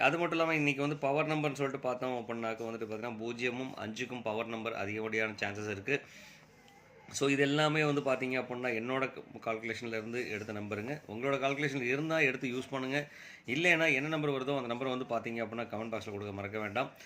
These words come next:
அதே மாதிரி இன்னைக்கு கனெக்ஷன் நம்பர்னு சொல்லிட்டு பார்த்தீங்க அப்படின்னா, ரெண்டு, மூணு, ஆறு வரதுக்கு உண்டான பாசிபிலிட்டிஸ் இருக்கு. So, இது ஒண்ணொண்ணு வந்து பார்த்தீங்க அப்படின்னா, தனித்தனியா நம்ம யூஸ் பண்ணிக்கலாம். இது எப்படி எப்படி மிக்ஸ் பண்றோங்கிறத நம்ம, ஆ, பார்க்கலாம்.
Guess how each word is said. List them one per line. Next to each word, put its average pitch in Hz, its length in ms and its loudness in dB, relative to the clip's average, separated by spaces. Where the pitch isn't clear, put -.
அதே 147 160 4
மாதிரி 156 180 6
இன்னைக்கு 139 280 4
கனெக்ஷன் 151 280 4
நம்பர்னு 147 200 -2
சொல்லிட்டு 135 380 -4
பார்த்தீங்க 123 200 -2
அப்படின்னா, 120 400 -2
ரெண்டு, 127 400 2
மூணு, 123 440 -2
ஆறு 123 480 0
வரதுக்கு 107 200 -2
உண்டான 110 300 -2
பாசிபிலிட்டிஸ் 101 500 -4
இருக்கு. 113 480 -2
So, - 180 0
இது 165 280 6
ஒண்ணொண்ணு 175 420 4
வந்து 156 260 6
பார்த்தீங்க 151 40 2
அப்படின்னா, 147 300 4
தனித்தனியா 139 380 2
நம்ம 135 180 0
யூஸ் 123 240 -2
பண்ணிக்கலாம். 131 380 0
இது 127 140 2
எப்படி 143 220 4
எப்படி 160 100 2
மிக்ஸ் 147 260 0
பண்றோங்கிறத 139 720 2
நம்ம, 120 320 0
ஆ, 107 300 -2
பார்க்கலாம். 131 440 4